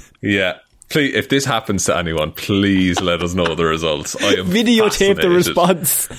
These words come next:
Speaker 1: I need,
Speaker 2: <laughs> The
Speaker 1: I need to
Speaker 2: shock.
Speaker 1: see. It's the surprise, the confusion, the hurt. S-, a small bit of delight will be in there as well.
Speaker 2: There's gonna be a little bit of nostalgia to be like, "Oh, I got called the gown in the eighties a few <laughs> times, so I did."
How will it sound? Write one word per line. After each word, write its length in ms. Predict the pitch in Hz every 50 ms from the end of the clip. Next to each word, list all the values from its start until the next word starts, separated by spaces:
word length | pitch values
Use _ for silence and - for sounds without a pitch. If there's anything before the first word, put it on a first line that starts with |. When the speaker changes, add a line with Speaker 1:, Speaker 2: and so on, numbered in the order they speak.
| - - - - - -
Speaker 1:
I 140 | 160 160 160
need, 140 | 170 - -
Speaker 2:
<laughs> 40 | -
The 60 | - -
Speaker 1:
I 60 | 143
need 340 | 151 143 269 - - - -
to 80 | 165
Speaker 2:
shock. 120 | - - -
Speaker 1:
see. 540 | - 160 165 165 170 160 151 139 117 - - - _
It's 220 | - 147 143 - -
the 100 | 151 131
surprise, 720 | 135 - 135 135 - 156 151 156 170 180 196 196 175 - -
the 120 | 135 131
confusion, 920 | - - 139 113 101 - - 151 139 139 156 160 143 - 165 156 147 127 120
the 180 | 117 98 87
hurt. 500 | 82 - - 123 139 165 165 - - - - - - - -
S-, 240 | - - - 370 381 359
a 60 | - -
small 520 | - - - - 277 359 359 381 370 -
bit 220 | 285 285 262 185
of 120 | 226 190 156
delight 480 | 190 185 170 175 175 185 170 147 -
will 160 | - 110 104 98
be 200 | 107 104 107 107
in 120 | 104 104
there 240 | 101 101 95 95 92
as 100 | 95 95
well. 300 | - - 180 175 349 294 -
Speaker 2:
There's 200 | - 262 220 226
gonna 240 | 311 320 330 302 302
be 120 | 294 285
a 60 | 269
little 340 | 247 247 269 277 277 262 247
bit 240 | 208 233 247 240 226
of 120 | 220 190
nostalgia 800 | 185 185 196 208 - - 214 196 202 208 208 208 165 160 160 147
to 60 | 160
be 100 | 175 185
like, 280 | 175 170 165 160 165 - - 160 175 180 139 -
"Oh, 240 | 135 151 170 175 180
I 120 | 180 180
got 200 | 185 190 202 202
called 340 | - 202 208 196 208 202 202
the 60 | 202
gown 360 | 175 185 190 202 208 208 208 202
in 60 | 196
the 220 | 175 185 185 185 202
eighties 420 | 208 220 226 190 208 185 175 151 156
a 60 | 180
few 220 | - 190 180 185
<laughs> 20 | 147
times, 560 | - - - 208 185 185 - 240 220 170 -
so 120 | 226 202
I 140 | 190 185 208
did." 420 | 202 214 196 202 247 - - -